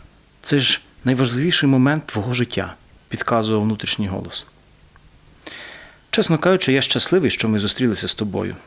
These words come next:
Звісно, можна було б мене не збивати, проте твоя присутність є радістю для мене, і мені байдуже на те, що сталося.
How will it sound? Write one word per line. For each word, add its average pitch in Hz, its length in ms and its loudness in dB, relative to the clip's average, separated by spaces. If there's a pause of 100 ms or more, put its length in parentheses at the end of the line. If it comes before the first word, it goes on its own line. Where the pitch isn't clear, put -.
(360)
Звісно, 131 360 0
можна 113 260 4
було 117 220 2
б 110 100 -6
мене 113 160 2
не 110 100 2
збивати, 113 540 -2 (640)
проте 156 240 0
твоя 151 240 2
присутність - 800 -2
є 113 180 0
радістю 135 420 -2
для 104 180 0
мене, 139 360 2 (420)
і - 20 2
мені 196 180 6
байдуже 175 460 4
на 117 100 4
те, 165 280 2 (140)
що - 200 -4
сталося. 92 540 -2